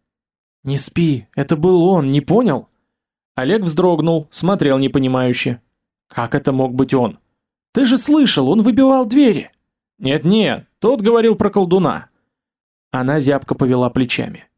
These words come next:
Без того огромные глаза стали еще больше. А он правда может превращаться в волка? Не превращаться, а перекидываться.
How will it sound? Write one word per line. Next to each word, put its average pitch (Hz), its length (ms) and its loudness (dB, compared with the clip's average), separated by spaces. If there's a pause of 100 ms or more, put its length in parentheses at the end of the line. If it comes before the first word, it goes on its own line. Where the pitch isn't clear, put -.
(420)
Без 143 160 -2
того 190 260 2
огромные 185 440 0
глаза 170 320 0
стали 165 280 0
еще 151 240 0
больше. - 460 -4 (540)
А 147 160 -4
он 160 120 -2
правда 233 420 0
может 196 280 2
превращаться 175 580 0
в 151 80 -4
волка? 175 480 -4 (680)
Не 143 120 -2
превращаться, 196 760 0
а 170 40 0
перекидываться. 165 840 -4